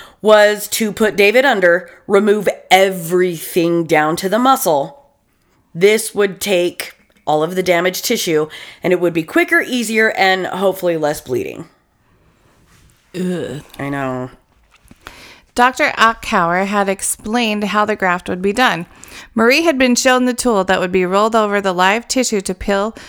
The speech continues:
Speaker 2: a layer of the skin only one one-hundredth thick to cover the damaged area.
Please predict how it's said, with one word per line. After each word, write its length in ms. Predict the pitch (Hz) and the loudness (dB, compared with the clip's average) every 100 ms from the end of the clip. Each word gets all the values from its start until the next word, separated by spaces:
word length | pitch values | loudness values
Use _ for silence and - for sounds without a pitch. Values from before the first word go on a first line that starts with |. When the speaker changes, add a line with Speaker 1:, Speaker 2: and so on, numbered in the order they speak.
| - - | -20 -4
Speaker 2:
a 100 | 233 | -2
layer 380 | 226 214 202 190 | 0 0 2 0
of 260 | 185 190 196 | 0 -2 -2
the 140 | 196 | -4
skin 360 | - - 180 - | -4 -2 -2 -2
only 220 | 180 185 | -2 -2
one 320 | 180 190 196 208 | -2 -2 -2 0
one-hundredth 600 | 214 202 202 185 180 - | -2 -2 -2 -2 -6 -8
thick 520 | - - 190 - - - - _ - | -10 -2 -2 -4 -12 -20 -20 _ -2
to 120 | 254 | 0
cover 240 | 226 196 | 2 0
the 120 | 196 | 0
damaged 440 | 185 180 170 175 180 | -2 -2 -2 -6 -4
area. 580 | - 220 214 180 - 175 | 0 0 0 0 -2 -6